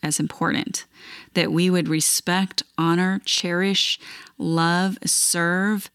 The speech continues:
all of those in the body of Christ, no matter what their role, no matter what their,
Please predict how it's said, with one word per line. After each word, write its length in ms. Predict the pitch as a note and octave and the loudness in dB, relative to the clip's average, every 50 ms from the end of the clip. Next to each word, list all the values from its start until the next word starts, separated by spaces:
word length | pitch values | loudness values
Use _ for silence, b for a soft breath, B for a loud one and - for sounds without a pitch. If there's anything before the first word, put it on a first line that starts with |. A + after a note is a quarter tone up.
| _ - | _ -4
all 340 | - F3 F3+ G3 G3 G3+ | -2 0 2 2 2 2
of 140 | G3+ G3+ F#3+ | 2 2 2
those 500 | F3+ F#3 F3+ E3+ D#3+ D#3 D3+ D3+ D3+ - - | 2 2 2 4 4 4 4 2 2 0 0
in 140 | - E3 | 0 0
the 100 | D#3+ E3 | 2 2
body 320 | E3 E3+ D3+ D3+ D3+ D#3 D3+ | 0 0 0 0 2 0 0
of 120 | - - | -2 -4
Christ, 440 | - - D#3 D#3+ - E3+ - - - | -4 -4 -2 -2 -2 -2 -2 -2 0
no 80 | - E3 | 2 2
matter 280 | D#3+ D#3+ D#3+ D#3+ D#3 | 2 4 4 2 2
what 220 | D#3 E3 F3 F3 - | 2 2 0 0 0
their 160 | F3+ E3 D#3 | 0 0 0
role, 540 | D3+ D#3 F3 F3+ F#3+ G3 G#3 G#3 G#3 G#3+ - | 2 2 2 2 2 2 2 2 0 0 2
no 220 | - F3 E3 D#3+ | 2 2 4 4
matter 320 | D#3 D#3 D#3 D#3 D#3 D3+ | 4 2 2 2 2 0
what 240 | D3+ E3 D#3 - - | 0 -2 -2 -4 -2
their, 360 | - D#3 D#3 D#3 D#3 D#3+ E3 | -2 0 0 0 0 -2 -4